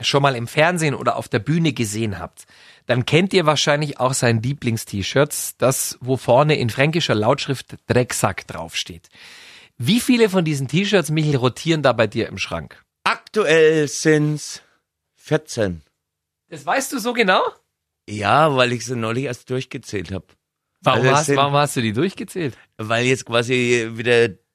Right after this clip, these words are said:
Speaker 2: Tour Neustadt war und dann denke ich mal, wie viel, wie viel T-Shirts hab ich denn eigentlich?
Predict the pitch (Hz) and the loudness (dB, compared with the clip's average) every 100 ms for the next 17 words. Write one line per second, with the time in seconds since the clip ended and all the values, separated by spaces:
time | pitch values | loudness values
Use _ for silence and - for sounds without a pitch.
0 | - - 135 127 120 117 151 240 - 127 | -14 0 2 2 2 2 2 2 0 0
1 | 107 104 107 160 160 113 123 123 120 113 | 0 0 0 0 -6 -4 -2 -2 -4 -2
2 | 123 120 127 127 123 117 107 117 110 85 | -2 0 0 4 4 4 2 2 0 -2
3 | 87 85 76 71 104 156 156 104 87 92 | -2 -4 -4 -4 -4 -4 -2 -4 -4 -8
4 | 87 80 92 101 | -6 -6 -6 -8